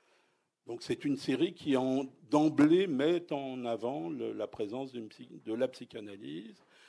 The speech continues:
et quelqu'un qui vient se plaindre alors de quelque cho-, de trois troubles finalement qu'on pourrait, euh, sérier à partir du titre de, de, de Freud, de, de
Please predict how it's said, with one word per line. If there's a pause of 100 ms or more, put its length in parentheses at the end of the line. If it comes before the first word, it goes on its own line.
(440)
et
quelqu'un
qui
vient
se
plaindre (200)
alors (100)
de
quelque
cho-,
de (100)
trois
troubles
finalement
qu'on
pourrait, (420)
euh,
sérier
à
partir
du
titre
de,
de,
de
Freud,
de,
de